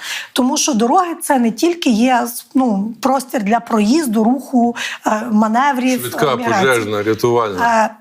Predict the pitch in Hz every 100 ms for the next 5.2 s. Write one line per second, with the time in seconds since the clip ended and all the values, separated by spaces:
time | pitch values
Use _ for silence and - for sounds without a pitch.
0 | _ - - - 330 311 302 233 294 311
1 | 294 277 294 254 247 277 233 247 247 254
2 | 240 262 247 294 247 240 233 254 247 240
3 | 185 226 - 240 - 214 170 208 247 -
4 | - - 262 - 254 208 208 - 180 180
5 | 190 190